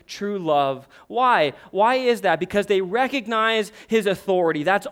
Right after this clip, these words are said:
honor. Exercised with the intent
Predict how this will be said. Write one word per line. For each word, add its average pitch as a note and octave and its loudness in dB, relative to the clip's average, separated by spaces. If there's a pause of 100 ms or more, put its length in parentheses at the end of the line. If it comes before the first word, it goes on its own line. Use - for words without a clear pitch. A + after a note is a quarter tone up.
honor. C3+ -4 (720)
Exercised A3+ -4 (400)
with D#3+ -14
the E3+ -4
intent A3 -8